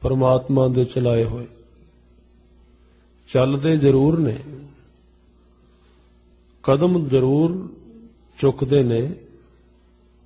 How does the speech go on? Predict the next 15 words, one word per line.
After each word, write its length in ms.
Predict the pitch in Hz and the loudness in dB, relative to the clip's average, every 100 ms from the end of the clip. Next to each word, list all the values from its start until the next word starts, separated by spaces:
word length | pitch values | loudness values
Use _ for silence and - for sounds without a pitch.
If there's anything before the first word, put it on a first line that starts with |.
| _ _ _ _ _ _ - | _ _ _ _ _ _ -4
ਪਰ 140 | 139 | -2
ਉਹਨਾਂ 460 | - 160 175 180 175 | -2 -2 0 2 2
ਨੂੰ 220 | 170 165 | 0 -2
ਇਸ 240 | 156 156 | -4 -6
ਤਰ੍ਹਾਂ 400 | - 143 117 110 - - - - | -2 0 0 -2 -6 -16 -18 -4
ਮਹਿਸੂਸ 760 | 127 123 123 - 139 160 170 147 | 0 2 2 0 0 0 0 -4
ਹੁੰਦਾ 240 | 123 127 | -4 -2
ਹੈ 100 | 139 | -4
ਕਿ 220 | 151 151 | -4 -2
ਉਹ 280 | 151 151 151 | 0 2 -2
ਕਦਮ 340 | 151 139 147 147 - | -2 -2 -2 -4 -2
ਆਪ 340 | 135 139 143 | 0 2 2
ਨਹੀਂ 220 | 139 135 127 | 2 2 0
ਚੁੱਕ 320 | - 113 120 | -2 -4 -2
ਰਹੇ, 300 | 120 113 | -2 -2